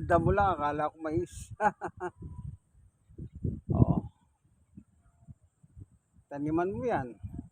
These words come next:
Pwede. Hindi pagka na, may bili na, binili na,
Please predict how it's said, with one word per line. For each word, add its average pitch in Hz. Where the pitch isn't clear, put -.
Pwede. 175
Hindi -
pagka 226
na, 240
may 220
bili 254
na, 175
binili 254
na, 175